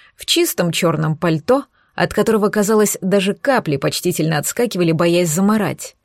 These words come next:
с аккуратно уложенными волосами и начищенными до блеска ботинками, на которых не было ни пятнышка. А он ведь по земле ходит, а не по воздуху летает. По грязной, мокрой, скользкой земле.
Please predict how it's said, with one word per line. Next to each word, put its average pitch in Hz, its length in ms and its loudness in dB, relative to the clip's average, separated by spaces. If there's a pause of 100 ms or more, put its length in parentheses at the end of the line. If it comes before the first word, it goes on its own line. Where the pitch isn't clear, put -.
(360)
с - 140 -4
аккуратно 285 540 2
уложенными 220 640 2
волосами 202 680 0 (280)
и 180 140 0
начищенными 240 680 0
до 196 140 2
блеска 214 380 2
ботинками, - 760 -2 (220)
на 175 120 0
которых 202 380 0
не 220 100 0
было 214 180 4
ни 220 180 2
пятнышка. - 720 -4 (480)
А 151 120 0
он 180 120 4
ведь 214 140 -2
по 247 100 0
земле 196 340 2
ходит, 160 460 -4 (100)
а 180 100 0
не 180 120 2
по 196 140 2
воздуху 170 460 0
летает. 156 520 -2 (460)
По 175 120 2
грязной, 160 640 -2 (160)
мокрой, 185 520 2
скользкой 190 500 0
земле. 208 420 0